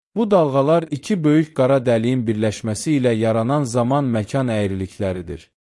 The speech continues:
Dalğaların təsiri yer kürəsində atom nüvəsinin bir neçə eni qədər kiçik bir dəyişiklik yaradır.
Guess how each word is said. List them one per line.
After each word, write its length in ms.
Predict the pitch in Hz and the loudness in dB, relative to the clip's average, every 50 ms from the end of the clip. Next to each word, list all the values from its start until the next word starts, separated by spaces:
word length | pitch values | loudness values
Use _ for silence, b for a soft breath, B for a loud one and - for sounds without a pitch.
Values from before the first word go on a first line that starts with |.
| _ _ _ - | _ _ _ 0
Dalğaların 580 | 143 151 160 156 160 170 165 175 190 220 240 220 | 2 2 2 2 2 2 2 2 2 2 0 0
təsiri 460 | 202 175 156 139 131 - - 147 156 147 | 0 0 0 0 0 -2 -2 0 0 2
yer 220 | 139 156 160 147 | 2 2 2 0
kürəsində 640 | 147 - 127 120 107 104 - 117 113 107 117 120 113 | 0 -2 -2 -2 -2 -2 -2 -4 -4 -2 0 -2 0
atom 380 | - 117 120 - - 175 170 156 143 | 0 -2 -4 -2 -2 -2 0 0 0
nüvəsinin 520 | 131 120 123 113 110 - - 131 135 131 120 110 | 0 2 0 0 0 -2 -4 -2 -2 -2 0 0
bir 140 | 156 170 160 | 2 2 2
neçə 300 | 147 131 113 - - 131 120 | 2 -2 -2 -2 -2 -2 0
eni 220 | 123 127 135 127 | 0 0 0 0
qədər 300 | 127 120 107 123 123 110 - | 0 0 0 0 0 0 -2
kiçik 300 | - - - 165 143 - - | -8 -8 -6 -6 -6 -4 -2
bir 160 | 135 123 110 101 | -2 -2 0 0
dəyişiklik 580 | 107 110 107 101 - - - - 131 120 - - | 0 0 0 0 -2 -6 -8 -6 -8 -6 -4 -2
yaradır. 480 | 110 101 92 90 85 82 85 - _ | -2 -2 -2 -2 -6 -8 -12 -16 _